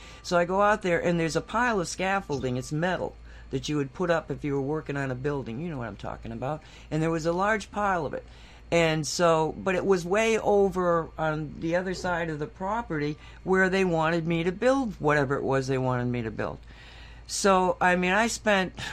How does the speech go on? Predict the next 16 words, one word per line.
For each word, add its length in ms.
<laughs> 220
hours 540
taking 400
one 180
of 120
the, 240
each 320
one 200
of 120
those 280
over 320
there 360
and 260
hooking 360
it 160
in 360